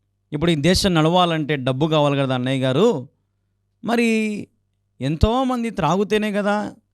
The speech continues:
ఎంతోమంది స్మోకింగ్ చేస్తేనే కదా అన్నయ్య, మరి దేశము రెండు లక్షల కోట్లు వచ్చే సంవత్సరానికి" అనింది.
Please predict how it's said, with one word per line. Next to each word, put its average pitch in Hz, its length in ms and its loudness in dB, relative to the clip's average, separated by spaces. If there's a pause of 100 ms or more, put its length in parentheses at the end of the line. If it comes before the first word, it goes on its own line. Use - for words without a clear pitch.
(280)
ఎంతోమంది 214 800 -2 (160)
స్మోకింగ్ 196 520 0
చేస్తేనే 202 420 0
కదా 185 180 -2
అన్నయ్య, 180 200 -4
మరి 170 220 -2
దేశము 175 520 -2
రెండు 151 200 -2
లక్షల 170 340 -2
కోట్లు 190 400 -2
వచ్చే 175 220 -6
సంవత్సరానికి" 156 600 -4
అనింది. 196 320 -6